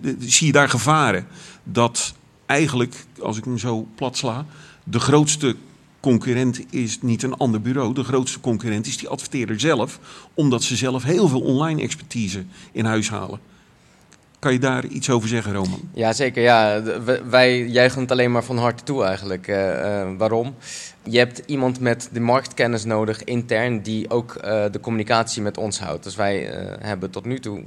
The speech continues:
Speaker 2: heel vaak contact met eigenaren bijvoorbeeld. En we merken dat, eh,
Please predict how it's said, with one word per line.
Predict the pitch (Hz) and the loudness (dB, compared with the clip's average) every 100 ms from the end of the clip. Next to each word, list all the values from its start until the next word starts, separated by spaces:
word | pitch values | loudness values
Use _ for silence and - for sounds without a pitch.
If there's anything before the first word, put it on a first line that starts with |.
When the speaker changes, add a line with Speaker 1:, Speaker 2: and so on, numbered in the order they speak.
| - | -8
Speaker 2:
heel | 104 104 | -6 -4
vaak | 117 101 | -2 -4
contact | - 110 113 107 | -4 0 2 2
met | 107 95 92 | -4 -6 -4
eigenaren | 107 117 127 113 117 | -2 -2 -2 -4 -4
bijvoorbeeld. | 107 123 127 - - - - | -4 -4 -4 -8 -16 -20 -6
En | 107 | -2
we | 107 | 2
merken | 113 107 107 107 | 4 4 2 -2
dat, | 101 101 98 - - | 2 2 0 -4 -4
eh, | 101 | -2